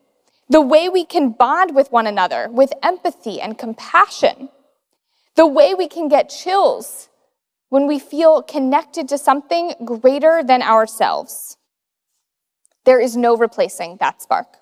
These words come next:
When human beings were created, God breathed into us the breath of life. In Hebrew, nishmat chaim, the neshama of life.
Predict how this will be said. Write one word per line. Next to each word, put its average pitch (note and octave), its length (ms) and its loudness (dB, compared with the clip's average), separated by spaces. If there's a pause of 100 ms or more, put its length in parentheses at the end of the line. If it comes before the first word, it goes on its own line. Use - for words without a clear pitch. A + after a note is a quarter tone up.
(1600)
When C4 140 6
human D4 380 -2
beings C4 380 -2
were A3+ 120 0
created, A#3 640 0 (100)
God C4 360 4
breathed C4 340 -4
into D4 320 0
us A#3 340 2
the A#3+ 160 4
breath A3+ 540 -2
of A#3+ 140 4
life. A#3+ 500 0 (280)
In B3+ 140 4
Hebrew, D4+ 500 0 (260)
nishmat C4 880 0 (300)
chaim, C4+ 640 0 (180)
the B3+ 220 4
neshama C#4 960 0
of B3+ 360 4
life. - 540 -2